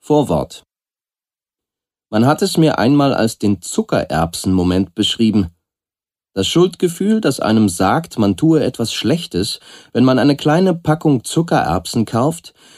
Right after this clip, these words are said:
die per Luftfracht von einem Feld in Kenia in das Supermarktregal, vor dem man steht, gekommen ist.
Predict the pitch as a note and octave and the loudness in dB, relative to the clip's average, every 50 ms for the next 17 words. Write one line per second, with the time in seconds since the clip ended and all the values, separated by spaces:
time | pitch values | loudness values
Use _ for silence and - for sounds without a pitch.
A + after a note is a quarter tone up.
0 | _ _ - C3+ B2+ - C#3+ C3+ C#3+ E3+ G3+ A3+ - - - - - F2+ F2+ G#2+ | _ _ -4 -2 0 2 2 4 4 4 2 2 -2 -8 -12 -6 -2 -2 -2 -2
1 | - - - - A2+ - - - A#2 A2+ - - - C#3+ E3 F#3+ - - - G#3 | -4 -8 -8 -6 -4 -2 0 0 0 0 0 0 0 0 0 0 0 -2 -2 -2
2 | F#3 E3 - A#2 B2 D3 D#3+ E3 F3 F3 F3+ E3+ D3+ C#3 G#2+ G2 - - D3 D3+ | -2 0 0 2 2 4 4 4 4 4 2 2 2 2 2 0 0 0 -2 0
3 | - E3 D#3 D#3+ D#3 D#3+ E3 - - - E3 D3+ D#3 D3 D#3 F3+ F#3 E3+ - A#2+ | 0 2 2 4 4 2 2 0 -2 -2 0 2 2 4 4 2 2 2 0 2
4 | G2 G#2 G#2+ G#2+ G2 G2 - - - - C3+ C#3 - - - C#3 - - D3+ D#3 | 2 4 4 4 2 2 0 -4 -4 -2 -2 -2 -2 -2 -6 -6 -4 -2 0 0
5 | C#3+ G#2+ E2+ D#2+ E2 - - - | 0 0 -2 -2 -4 -8 -12 -20